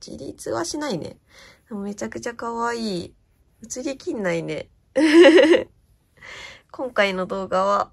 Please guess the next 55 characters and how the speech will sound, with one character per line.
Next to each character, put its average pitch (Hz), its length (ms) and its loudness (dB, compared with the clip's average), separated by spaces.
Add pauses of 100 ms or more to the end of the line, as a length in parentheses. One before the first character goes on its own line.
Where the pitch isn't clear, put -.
こ 240 140 -10
ん 226 80 -6
な 233 120 -2
感 233 280 -4
じ 233 180 -8
か 226 120 -2
な？ 427 160 -4 (560)
こ - 100 -20
れ 220 60 -14
で 214 160 -10
全 220 220 -6
部 175 100 -12
だ - 120 -14
よ - 80 -14
ね。 185 220 -14
そ 202 140 -12
う - 20 -10
だ - 120 -14
ね。 - 220 -16 (160)
今 226 220 -4
後 220 120 0
も 208 260 -2 (200)
く 254 140 -8
じ 175 340 -6
た 233 140 -8
く - 80 -16
さ 214 160 -2
ん 214 60 -2
紹 220 280 -2
介 220 380 2
で 220 100 -8
き 247 140 -8
る 196 120 -4
と 185 200 2
思 185 220 2
う - 20 0
の 156 160 -6
で、 165 240 0 (100)
も 185 200 -8
う - 20 -8
ね、 208 80 -10
引 214 40 -12
き - 220 -10
っ 247 80 -8
ぱ 240 160 0
な 247 100 0
し 254 140 -6
の 233 140 -2
が 190 100 0
結 214 240 -4
構 190 160 0
あ 190 60 2
る 185 100 0
の 160 140 -6
で 156 200 -6